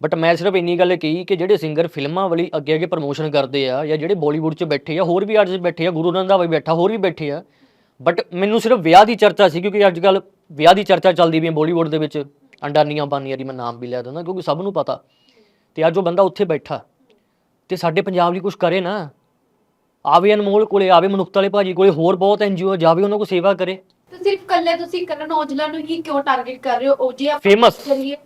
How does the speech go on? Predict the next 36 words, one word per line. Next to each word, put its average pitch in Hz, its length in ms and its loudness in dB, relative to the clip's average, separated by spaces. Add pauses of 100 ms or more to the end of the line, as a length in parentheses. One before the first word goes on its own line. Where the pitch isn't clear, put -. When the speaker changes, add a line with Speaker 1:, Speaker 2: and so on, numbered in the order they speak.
(320)
Speaker 2:
ਫੇਮਸ 302 340 -2
ਤਾਂ 349 100 -4
ਹੋਰ 285 180 0
ਵੀ 330 100 -6
ਬਹੁਤ 302 240 -4
ਪਰਸਨੈਲਿਟੀਜ਼ 254 640 -8
ਨੇ। 254 220 -10 (380)
ਅਹ, 285 260 0
recently 302 460 -8
ਜਿਹੜੇ 285 260 -2
ਦਲਜੀਤ 277 380 -6
ਦੋਸਾਂਝ 294 400 -6
ਵੀ 277 80 -6
ਉੱਥੇ 262 180 -8
ਜਾ 254 180 -6
ਕੇ 240 160 -10
ਆਏ 208 140 -8
ਸੀਗੇ। 202 280 -14 (1160)
Speaker 1:
ਹਾਂ, 185 120 8
ਪਰ 277 160 4
ਮੈਂ 285 100 2
Speaker 2:
ਕਰਨ - 120 0
ਔਜਲਾ 208 120 8
Speaker 1:
all, 240 120 0
Speaker 2:
ਹੀ - 60 -20
ਕਿਉਂ 392 140 -10
ਲੱਗ 269 120 -10
Speaker 1:
ਮੈਂ, 175 240 0
ਮੈਂ 185 160 -2
ਨਹੀਂ, 240 120 -2
ਨਹੀਂ, 240 100 -4
ਨਹੀਂ, 240 180 -10
ਮੈਂ 175 160 0
ਵੀਡੀਓ 208 160 0
ਦੇ 240 60 0
ਵਿੱਚ 240 120 -2